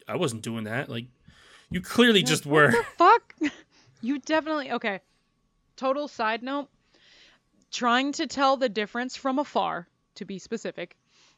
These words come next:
Speaker 2: between a tall twelve-year-old to tween who's hyped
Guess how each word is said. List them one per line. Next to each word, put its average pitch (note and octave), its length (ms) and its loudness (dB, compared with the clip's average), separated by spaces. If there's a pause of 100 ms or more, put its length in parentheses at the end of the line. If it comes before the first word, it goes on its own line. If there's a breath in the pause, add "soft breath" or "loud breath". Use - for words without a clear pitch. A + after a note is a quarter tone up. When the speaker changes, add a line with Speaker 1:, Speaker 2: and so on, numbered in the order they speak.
(480 soft breath)
Speaker 2:
between C4 680 -4 (720)
a A#3+ 160 0
tall A#3+ 720 0 (1120)
twelve-year-old A3+ 1080 -2
to A3+ 120 -6
tween G#3+ 680 -8 (760)
who's A3+ 380 -6
hyped G#3+ 800 -4